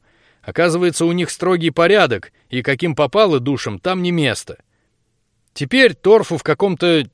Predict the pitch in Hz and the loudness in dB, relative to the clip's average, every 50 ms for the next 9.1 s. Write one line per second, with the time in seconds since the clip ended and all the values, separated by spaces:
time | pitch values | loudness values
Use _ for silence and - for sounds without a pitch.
0 | _ _ - 120 147 165 147 - 165 175 196 196 160 - 170 175 165 151 123 156 | _ _ -6 -2 -2 -2 0 0 2 2 2 2 2 2 2 2 2 2 2 2
1 | 151 131 101 - - - - _ _ _ _ _ _ _ - 131 151 185 247 269 | 2 2 0 -4 -10 -18 -20 _ _ _ _ _ _ _ -4 -2 0 0 0 -2
2 | - - - - 135 - 147 147 139 135 127 - - 143 127 117 117 147 190 175 | -2 -4 -4 -4 -4 -2 -2 -2 0 0 0 -2 -4 -6 -4 -4 -4 -4 -4 -4
3 | 139 - 185 185 175 - - 185 208 214 190 143 127 135 143 147 - 156 147 147 | -4 -2 -2 0 0 0 2 4 6 6 6 4 2 2 0 -2 0 0 -2 0
4 | 143 151 135 - - 147 143 151 175 180 - - 139 135 - - - 151 151 147 | -2 -4 -4 -2 0 0 2 2 0 -2 -2 -2 -2 -2 -2 -2 0 0 0 0
5 | 131 123 - 120 131 180 196 - 175 139 - - - - - - - 143 147 143 | 0 -4 -6 -6 -6 -6 -4 0 0 0 0 -2 -6 -20 -16 -8 -4 -2 0 2
6 | 139 139 135 156 156 147 156 127 147 160 135 - 139 135 - 156 151 147 - - | 2 4 4 4 4 4 4 4 4 2 2 2 2 0 2 2 0 0 -2 -4
7 | - 123 113 110 107 92 87 - - _ _ _ _ _ _ _ _ _ _ _ | -2 0 2 2 0 0 -4 -8 -16 _ _ _ _ _ _ _ _ _ _ _
8 | - 113 135 160 170 165 165 160 160 151 - 143 117 135 123 113 - - 104 92 | -8 -2 0 2 4 4 4 4 4 4 2 0 0 0 0 0 -2 -4 -10 -10
9 | - - | -10 -14